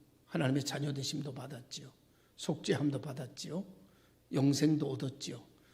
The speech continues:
뭐, 여러 가지 정말 모든 것이 다 신령한 것은 하나님으로부터 온 것입니다.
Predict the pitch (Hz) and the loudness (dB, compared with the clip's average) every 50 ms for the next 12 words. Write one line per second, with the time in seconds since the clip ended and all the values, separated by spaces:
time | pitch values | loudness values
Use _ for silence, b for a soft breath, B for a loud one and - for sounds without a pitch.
0 | b b - 226 185 160 160 185 214 233 233 196 - 233 226 226 - B B B | b b 4 8 10 10 10 10 8 6 4 2 4 2 2 0 -2 B B B
1 | B B B - - 175 214 220 - 175 139 143 156 151 208 226 214 240 220 - | B B B -4 0 2 4 4 4 6 6 6 8 8 8 8 8 6 4 2
2 | 226 202 175 170 170 170 - - 214 202 175 170 175 185 196 185 170 147 185 190 | 2 0 2 2 2 2 0 0 2 4 4 4 4 4 2 2 0 0 0 -2
3 | 180 - - 160 143 139 143 156 165 180 185 165 165 - 185 165 151 147 147 139 | 0 0 0 0 0 0 0 0 2 2 0 0 0 0 0 2 2 0 0 -2
4 | - - - 151 147 - - 117 | -4 -4 -4 -4 -6 -6 -8 -12